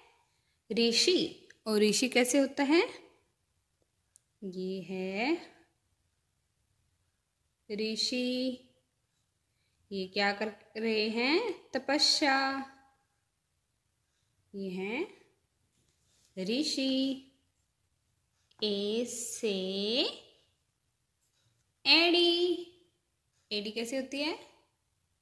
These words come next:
ये देखिए, ये आपका पैर।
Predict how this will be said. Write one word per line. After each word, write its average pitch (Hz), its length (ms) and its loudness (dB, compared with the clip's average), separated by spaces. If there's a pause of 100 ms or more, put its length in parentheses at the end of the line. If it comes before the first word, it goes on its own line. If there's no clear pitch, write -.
(2750)
ये 185 220 -12
देखिए, 208 880 -8 (1200)
ये 196 180 -6
आपका 185 400 -6
पैर। 202 920 -10